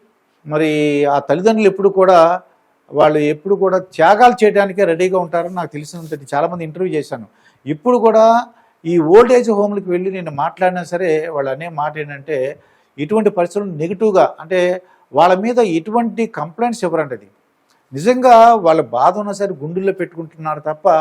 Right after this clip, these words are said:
"మా అబ్బాయి ఇలా చేశాడు, మా అమ్మాయి ఇలా చేసింది, మా పిల్లలు ఇలా చేశారని" ఎక్కడా కూడా నేను, ఆ, చెప్పడం నేను వినలేదు.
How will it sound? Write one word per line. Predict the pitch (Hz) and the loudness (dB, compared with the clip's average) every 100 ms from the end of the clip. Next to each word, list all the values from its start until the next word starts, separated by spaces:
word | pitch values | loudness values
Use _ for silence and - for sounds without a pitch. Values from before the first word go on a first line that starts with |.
| 160 - _ _ _ | 0 -8 _ _ _
"మా | 147 147 | 0 0
అబ్బాయి | 139 180 | 2 4
ఇలా | 175 160 151 | 4 2 0
చేశాడు, | 151 160 151 156 | -8 -6 -2 -2
మా | 147 135 | -2 -4
అమ్మాయి | 147 190 | -4 -4
ఇలా | 180 165 | 0 -2
చేసింది, | 151 151 160 151 156 156 _ _ _ _ | -4 -12 -14 -10 -10 -10 _ _ _ _
మా | 143 147 | -2 -2
పిల్లలు | 143 170 220 | -2 -2 2
ఇలా | 202 185 175 | 2 0 -6
చేశారని" | 165 175 170 | -6 -4 -4
ఎక్కడా | 139 - _ 202 202 | -8 -12 _ -2 -2
కూడా | 175 185 190 | 0 -2 -2
నేను, | 175 156 151 147 - _ _ - | -4 -8 -8 -8 -14 _ _ -6
ఆ, | 135 135 - | -4 -4 -6
చెప్పడం | 160 190 202 | -8 -4 -6
నేను | 180 127 | -6 -8
వినలేదు. | 131 170 170 110 | -6 0 0 0